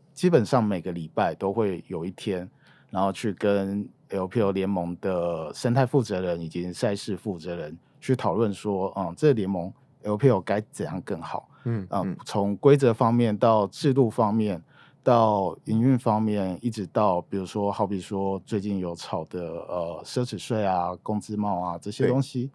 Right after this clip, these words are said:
Speaker 2: 对。
Speaker 1: 嗯，那所以其实他们是非常愿意，而且并且努力在这上面去做大胆的尝试跟跟动。
Speaker 2: 对。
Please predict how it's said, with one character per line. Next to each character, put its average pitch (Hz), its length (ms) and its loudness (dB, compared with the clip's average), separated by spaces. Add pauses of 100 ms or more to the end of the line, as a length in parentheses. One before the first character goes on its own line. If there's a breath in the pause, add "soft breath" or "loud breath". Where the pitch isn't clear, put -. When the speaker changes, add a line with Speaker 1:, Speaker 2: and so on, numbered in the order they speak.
(160)
Speaker 2:
对。 101 100 -4
Speaker 1:
嗯， 80 80 -6 (500 soft breath)
那 160 180 8
所 170 200 4
以 160 140 8
其 143 220 -2
实 151 340 2 (160)
他 190 160 4
们 147 180 6
是 135 200 2
非 127 260 4
常 98 380 -2 (380)
愿 131 220 8
意， 113 240 4
而 107 120 0
且 101 180 -4
并 110 220 2
且 95 180 -4
努 92 260 -2
力 95 280 -2
在 92 340 0
这 95 220 -4
上 95 240 -4
面 92 160 -6
去 90 320 -8 (100)
做 95 420 -4 (760 soft breath)
大 117 180 4
胆 78 180 -4
的 85 160 -12
尝 85 260 -8
试 87 260 -8
跟 87 360 -2
跟 90 240 -2
动。 85 200 -4
Speaker 2:
对。 - 40 -18